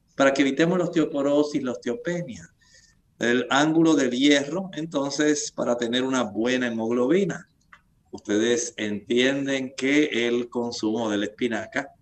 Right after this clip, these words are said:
aquellas personas que tienen anemia por deficiencia de hierro, son las personas que más van a beneficiarse por consumir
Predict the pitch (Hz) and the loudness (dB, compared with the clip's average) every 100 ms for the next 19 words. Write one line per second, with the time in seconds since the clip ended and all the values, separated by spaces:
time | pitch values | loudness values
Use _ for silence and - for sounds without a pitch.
0 | _ _ - 135 185 - 143 151 165 165 | _ _ -2 2 2 2 0 0 -2 -2
1 | 123 135 135 151 151 - - 113 110 113 | -2 -2 -2 -2 -4 -8 -2 0 0 -2
2 | 123 139 147 151 151 151 - 113 110 107 | -2 0 -2 -2 -4 -4 -6 -6 -4 -6
3 | 107 107 - 113 120 127 - 131 117 104 | -6 -8 -6 -6 -4 -4 -2 -2 0 -4
4 | 95 117 123 98 - _ _ _ _ _ | -2 0 0 0 -10 _ _ _ _ _
5 | _ - 143 160 196 - 165 - 131 139 | _ -2 2 4 2 0 0 0 0 0
6 | 156 - 117 110 101 143 185 131 143 151 | -2 -2 -2 0 0 -2 -2 -2 0 0
7 | 143 131 127 156 151 127 113 139 117 117 | 0 -2 -2 -2 0 0 0 -4 -6 -4
8 | 127 127 131 - 127 120 120 | -4 -2 -2 -2 0 0 -2